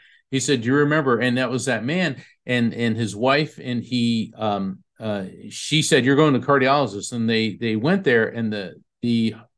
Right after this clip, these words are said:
cardiologist said, "Oh my God, you're on the verge of a major heart attack." But because they caught it before it happened, they were able to treat it with statins and blood thinners.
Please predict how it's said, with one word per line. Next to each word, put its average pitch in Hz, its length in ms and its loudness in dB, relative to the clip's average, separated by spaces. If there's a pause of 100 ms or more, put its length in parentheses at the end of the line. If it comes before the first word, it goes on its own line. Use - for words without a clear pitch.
(140)
cardiologist 143 720 4
said, 113 220 -4
"Oh 139 100 -4
my 127 160 -2
God, 131 440 0 (380)
you're 143 160 4
on 127 180 2
the 104 100 -2
verge 123 520 -2
of 113 200 -6
a 104 100 -6
major 110 840 0 (500)
heart 147 200 6
attack." 98 500 -4 (400)
But 135 200 4
because 156 440 4
they 117 160 2
caught 175 480 2
it 135 140 -4
before 120 440 0
it 104 80 -2
happened, 160 480 -2
they 113 100 0
were 113 140 -2
able 113 340 -4
to - 180 -16
treat 196 580 2
it 104 300 4 (360)
with 117 180 -2
statins 127 1080 2
and 107 200 -6
blood 123 440 0
thinners. 120 800 2